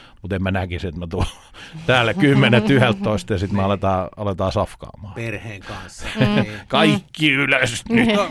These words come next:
Speaker 2: mut
Speaker 1: Isi
Speaker 2: tavallaan
Speaker 1: tuli kotiin.
Speaker 3: Niin.
Speaker 2: Mut just se,
Speaker 3: Nyt
Speaker 2: et se
Speaker 3: syödään.
Speaker 2: kulttuuri on se, että sit ei tingitä siitä ikään kuin sit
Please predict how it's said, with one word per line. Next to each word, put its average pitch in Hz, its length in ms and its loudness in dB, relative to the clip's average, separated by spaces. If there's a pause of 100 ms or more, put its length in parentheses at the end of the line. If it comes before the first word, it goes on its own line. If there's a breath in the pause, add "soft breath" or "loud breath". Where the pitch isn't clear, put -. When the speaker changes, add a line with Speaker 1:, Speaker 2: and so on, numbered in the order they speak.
Speaker 2:
mut - 120 -8
Speaker 1:
Isi 151 120 4
Speaker 2:
tavallaan 127 220 4
Speaker 1:
tuli 110 300 -2
kotiin. 120 260 0
Speaker 3:
Niin. 240 240 4
Speaker 2:
Mut 185 180 -6
just 202 220 0
se, 190 140 0
Speaker 3:
Nyt 214 100 -4
Speaker 2:
et 170 60 -8
se - 40 -18
Speaker 3:
syödään. 180 220 -2
Speaker 2:
kulttuuri 165 320 -2
on 147 100 -6
se, 156 140 -6
että - 140 -12
sit 156 200 -14
ei 147 140 -10
tingitä 139 500 -6
siitä 123 420 -14
ikään 117 320 -12
kuin 117 180 -16
sit 117 160 -18